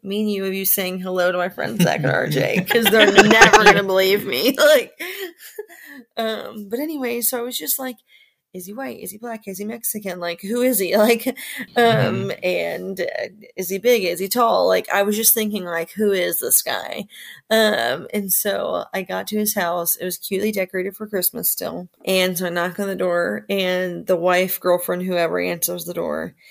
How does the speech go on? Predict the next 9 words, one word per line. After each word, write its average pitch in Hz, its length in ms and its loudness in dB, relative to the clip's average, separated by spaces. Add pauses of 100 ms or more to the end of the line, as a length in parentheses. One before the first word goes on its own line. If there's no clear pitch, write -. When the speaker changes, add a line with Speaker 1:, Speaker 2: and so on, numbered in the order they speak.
(380)
Speaker 1:
And 180 540 -2 (120)
this 247 480 0
man 294 540 -10
is 185 720 -4 (280)
still 247 540 2
in 277 60 -2
the 269 80 2
hospital 233 520 2
gown. 175 540 -6